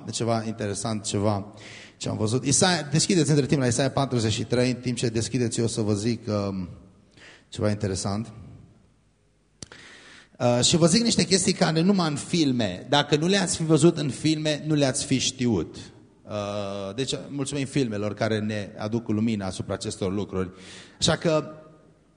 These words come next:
o să încep așa să vă zic, nu știu cât o să țin, dar o să încep să vă zic lucruri pe care nu le-am fi știut dacă nu le-am fi văzut în filme. Fiți atenți, un lucru interesant, primul, majoritatea câinilor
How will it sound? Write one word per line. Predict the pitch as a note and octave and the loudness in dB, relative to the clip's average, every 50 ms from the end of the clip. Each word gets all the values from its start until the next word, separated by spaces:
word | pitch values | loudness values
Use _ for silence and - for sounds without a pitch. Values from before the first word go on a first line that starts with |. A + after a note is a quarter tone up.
| - - | -4 0
o | - D3+ | 2 4
să | - F3 | 4 4
încep | E3 - G3 - | 4 2 2 0
așa | F3 - - F3 | 2 0 0 2
să | C3+ E3 | 0 2
vă | D3 D3+ | 2 2
zic, | D3 D#3 D#3+ | 2 2 0
nu | E3+ F3 | -2 -2
știu | E3 E3 - | -2 -4 -6
cât | - - | -4 -4
o | C#3 | -4
să | A#2+ - C3 | -4 -2 -4
țin, | A2 - - D3+ D3+ | -4 -4 -2 -2 0
dar | D3 D3 C#3+ C3+ - - C#3+ | 0 0 0 0 -4 -6 -6
o | |
să | C#3 - D#3+ | -2 0 0
încep | C#3+ C3+ C3+ - F#3 F3 | 2 2 2 0 0 -2
să | - - | -2 0
vă | C#3+ D3 | 0 0
zic | C3+ C#3 C#3 C#3+ | 0 2 2 2
lucruri | F3 F3 - G3+ F#3+ | 2 2 2 0 -2
pe | - - | -2 -2
care | - D#3 C#3 C3 C3+ C3 B2+ - - - - - - - - - _ _ _ _ _ - - | 0 0 2 2 2 0 0 -2 -6 -14 -20 -20 -20 -20 -20 -20 _ _ _ _ _ -16 -8
nu | - C#3 E3+ G3+ | -2 2 4 4
le-am | G#3 F#3 D#3+ | 4 2 0
fi | - D3+ C3+ | -2 -2 -4
știut | - - C3+ C3+ C3+ | -2 -2 -2 -4 -2
dacă | B2+ B2+ B2 A#2 - | -2 -4 -4 -4 -4
nu | B2 B2+ | -4 -2
le-am | C3 B2 A#2 | -4 -4 -4
fi | A2+ B2 | -4 -4
văzut | A2 G#2+ G#2 A2+ A#2 A#2 | -2 -2 -2 -2 -4 -6
în | A2+ G#2+ | -6 -10
filme. | G2+ - - G#2+ F2+ E2+ D#2+ D2+ - - - | -8 -6 -4 -4 -4 -6 -8 -12 -16 -10 -6
Fiți | - E3 F3 | -4 -2 -2
atenți, | D#3+ E3 E3+ D#3 D3 | -2 -2 -4 -4 -4
un | D3 | -4
lucru | D3+ D#3 D3+ D3+ | -4 -4 -2 -4
interesant, | D3 - - A#2+ A2+ A2 - A#2+ B2+ C3+ B2 - - - - - - - | -4 -2 -2 -2 -4 -4 -4 -4 -6 -6 -8 -12 -18 -20 -20 -20 -12 -6
primul, | C3 C3+ B2 A#2+ B2 C#3 - - - - - - - - - - | -4 -4 -2 -2 -4 -4 -6 -10 -16 -20 -20 -20 -20 -18 -8 -2
majoritatea | D#3 F3+ G3 G#3 F#3+ E3 G3 F3+ D#3+ D#3+ D#3+ - E3 E3+ E3+ - E3 | 0 2 2 2 2 2 2 2 2 0 -2 -2 -4 -4 -2 -4 -4
câinilor | - - - - F#3 F3 E3 D3 B2+ A#2+ A#2+ A#2 A#2+ B2 B2 | -6 -6 -4 -2 0 0 0 0 -2 -2 0 0 0 0 0